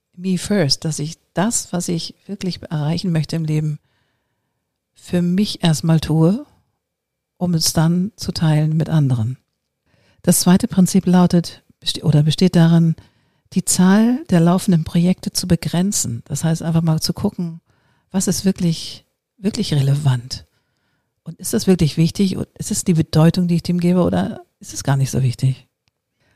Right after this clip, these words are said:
Und das dritte Prinzip besteht darin, die Verlockung der mittleren Priorität zu widerstehen. Wie die Schriftstellerin Elizabeth Gilbert anmerkte, könnte man nun meinen, es geht lediglich darum, gewisse lästige Dinge beherzt abzulehnen,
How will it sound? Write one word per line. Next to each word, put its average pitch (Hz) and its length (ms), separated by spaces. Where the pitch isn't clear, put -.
Und 165 80
das 165 80
dritte - 240
Prinzip 190 360
besteht 180 360
darin, 170 380
die 170 80
Verlockung 175 640
der 160 160
mittleren 175 520
Priorität 165 680
zu 143 200
widerstehen. 127 840
Wie 190 80
die 190 140
Schriftstellerin 185 960
Elizabeth 175 480
Gilbert 196 340
anmerkte, 165 500
könnte 190 300
man 175 220
nun 180 180
meinen, 170 440
es - 160
geht 180 120
lediglich 185 460
darum, 170 460
gewisse 180 380
lästige 170 400
Dinge 170 220
beherzt 156 420
abzulehnen, 143 720